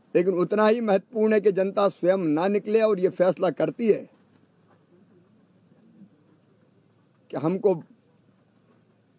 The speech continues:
भीड़ पर नियंत्रित, भीड़ पर नियंत्रण करना है, तो ये संक्रमण की चेन रोकने के लिए बहुत उपयोगी होगा।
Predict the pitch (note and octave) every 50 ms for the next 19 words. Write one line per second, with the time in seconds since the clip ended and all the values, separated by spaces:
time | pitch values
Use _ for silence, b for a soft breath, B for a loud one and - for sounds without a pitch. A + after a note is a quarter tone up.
0 | - - G#2+ C#3 F3+ G3+ G3+ F3+ G3 F#3+ F#3 F3+ F#3+ G3 F#3+ - F#3 F3+ E3+ -
1 | _ - - _ _ _ _ _ _ _ _ _ _ _ _ _ _ _ _ _
2 | _ _ _ _ _ - - - D#3 F3+ G3 G3+ G3 F#3+ F3+ F3 F3+ F#3 F#3+ F3+
3 | F#3+ F#3 F3+ E3 - E3+ E3+ F3+ G3+ G3+ F3+ G3 A#3+ - - _ _ _ _ _
4 | _ _ _ _ _ _ _ _ _ _ _ _ _ _ _ _ _ _ _ _
5 | _ _ _ _ - D#3+ E3 D#3 - - E3+ F3 E3 G3+ G3 G3 G3+ F#3+ - G3+
6 | - - F3 F3+ F#3 E3+ D3 D3 E3+ F#3+ E3 - G#3+ A3 A3 F#3 G3 E3+ D3 D3+
7 | D3+ - _ _ _ _ _ _ _ _ _ _ _ _ _ _ _ _ _ _
8 | _ _ _ _ _ _ _ - A#2 C3+ D#3 D3+ - - D#3 D3 - E3+ E3+ F3
9 | F3 E3 D#3 C#3 C#3 D#3+ E3+ G3 G3